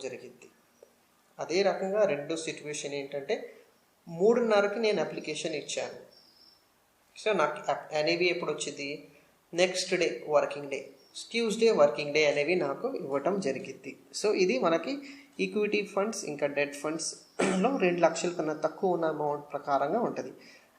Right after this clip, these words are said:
ఇప్పుడు మనం లిక్విడ్ ఫండ్స్ చూస్తున్నాము. లిక్విడ్ ఫండ్స్‌లో పర్చేస్ ఇంకా స్విచ్ ఇన్ చేస్తే ఎంత అంటే టైమింగ్ మనకి ఇక్కడ టూ పీఎం అని ఇవ్వటం జరుగుతుంది. So ఇక్కడ ఏంటంటే ఫస్ట్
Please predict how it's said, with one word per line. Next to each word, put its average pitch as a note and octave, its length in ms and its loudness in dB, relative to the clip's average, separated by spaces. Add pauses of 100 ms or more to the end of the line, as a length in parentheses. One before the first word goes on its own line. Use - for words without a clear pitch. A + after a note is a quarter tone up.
(100)
ఇప్పుడు A#3 240 -4
మనం A3 240 2
లిక్విడ్ G3+ 340 -2
ఫండ్స్ G3+ 420 -2
చూస్తున్నాము. B2+ 540 -4
లిక్విడ్ F3+ 360 4
ఫండ్స్‌లో F3+ 420 0 (1120)
పర్చేస్ A3 560 4
ఇంకా F#3 240 4
స్విచ్ F#3 400 2
ఇన్ - 140 4 (580)
చేస్తే D#3+ 480 0 (1500)
ఎంత C#3+ 260 0
అంటే D3+ 480 6
టైమింగ్ D3 440 0
మనకి C#3+ 400 -2 (400)
ఇక్కడ E3+ 240 2 (840)
టూ C4 140 2
పీఎం G#3+ 340 4
అని F3 120 4
ఇవ్వటం D#3 320 2
జరుగుతుంది. - 580 -6 (420)
So - 160 -4
ఇక్కడ E3 220 0
ఏంటంటే F3+ 480 2
ఫస్ట్ - 480 -2